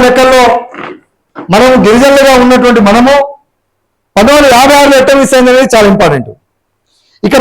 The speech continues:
తెలవాల్సింది ఏంటంటే పంతొమ్మిది వందల నలభైలో కొమరం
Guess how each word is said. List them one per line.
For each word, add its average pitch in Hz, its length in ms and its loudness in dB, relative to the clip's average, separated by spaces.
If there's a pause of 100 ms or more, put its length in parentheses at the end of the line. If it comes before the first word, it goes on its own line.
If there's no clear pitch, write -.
తెలవాల్సింది 269 500 0
ఏంటంటే 262 300 0 (840)
పంతొమ్మిది 285 360 2
వందల 240 180 2 (240)
నలభైలో 262 460 0 (1500)
కొమరం 277 320 0